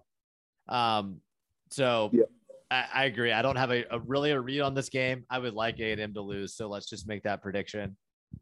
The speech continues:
Speaker 1: Um, Texas, Notre Dame on that other side of the bracket in game two, also on Friday. Uh, I kinda think that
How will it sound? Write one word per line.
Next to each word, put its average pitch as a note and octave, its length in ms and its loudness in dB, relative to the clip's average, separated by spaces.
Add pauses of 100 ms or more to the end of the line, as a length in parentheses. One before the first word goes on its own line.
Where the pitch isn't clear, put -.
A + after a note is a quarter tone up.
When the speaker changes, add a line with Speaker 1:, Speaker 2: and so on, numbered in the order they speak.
Speaker 1:
Um, C3 420 2 (180)
Texas, E3 520 0
Notre C#3+ 280 0
Dame A#2+ 580 0
on A#2+ 120 -2
that B2 120 0
other A#2+ 180 0
side A#2+ 240 2
of A2+ 60 0
the G#2+ 80 -2
bracket G#2+ 520 -2
in A#2 140 -10
game A2 300 -4
two, A#2 200 -2
also A2 320 0
on G#2+ 140 -6
Friday. G#2+ 640 -4 (360)
Uh, C3 240 2 (140)
I D3 180 2
kinda G3 360 2
think D3+ 360 -2
that C3+ 160 0